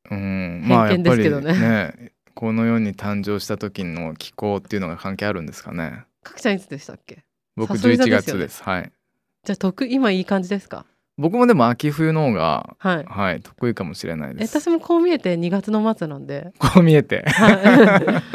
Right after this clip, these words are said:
Speaker 1: <laughs> あ、そうなんだ。
Speaker 2: 冬系ですよね。
Speaker 1: そうなのかもしれないです、確かに。
Speaker 2: なんか、温める方が簡単って思ってる。
Speaker 1: あー、冷ますよりね。
Speaker 2: そうそうそうそうそう。
Speaker 1: あー、まあ、敦子さんの体質ではそうですね。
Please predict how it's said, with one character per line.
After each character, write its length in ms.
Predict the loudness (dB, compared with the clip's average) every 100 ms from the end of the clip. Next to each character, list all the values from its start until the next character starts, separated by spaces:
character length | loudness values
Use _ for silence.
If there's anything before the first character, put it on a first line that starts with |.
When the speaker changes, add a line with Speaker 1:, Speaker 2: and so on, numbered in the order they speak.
| 0 2 0 0 -2 -2 -4 -4
Speaker 1:
<laughs> 20 |
あ、 220 | -2 -2 -4
そ 280 | -8 -8
う 20 | -6
な 140 | -8
ん 120 | -8
だ。 80 | -4
Speaker 2:
冬 260 | 0 2 0
系 280 | 0 -2
で 80 | -2
す 100 | -6
よ 60 | -12
ね。 80 | -18 _
Speaker 1:
そ 340 | -8 -2 0
う 20 | 2
な 140 | 0
の 80 | -2
か 100 | -6
も 120 | -8
し 120 | -6
れ 80 | -6
な 160 | -4 -6
い 40 |
で 80 | -8
す、 100 | -10
確 260 | -10 -10
か 140 | -12 -12
に。 160 | -14 _ -6
Speaker 2:
な 80 | -4
ん 20 |
か、 160 | -4 -6
温 360 | -6 -6 -6 -4
め 100 | -4
る 100 | 0
方 200 | 2 2
が 100 | -2
簡 260 | -6 -6 -4
単 200 | -6 -6
っ 20 |
て 80 | -10
思 160 | -12
っ 40 | -14
て 160 | -16
る。 140 | -18 -20 _ _ _ _ _ _ _ _ _ _ _ _ _ _ _ _
Speaker 1:
あ 280 | -2 2 2
ー、 100 | 0
冷 60 | 0
ま 160 | 0 0
す 160 | -4
よ 100 | -8
り 120 | -8
ね。 180 | -6 -2
Speaker 2:
そ 100 | 0
う 40 | 0
そ 160 | -4
う 40 | -6
そ 140 | -2
う 20 |
そ 0 |
う 0 |
そ 20 | -2
う。 0 |
Speaker 1:
あ 100 | 0
ー、 20 |
ま 120 | -2
あ、 40 |
敦 140 | -2 -2
子 80 | -4
さ 100 | -4
ん 60 |
の 100 | -4
体 340 | -6 -4 -4 -6
質 200 | -10 -2
で 100 | 2
は 140 | 2
そ 200 | -2 -8
う 40 | -10
で 80 |
す 160 | -12 -10
ね。 300 | -8 -8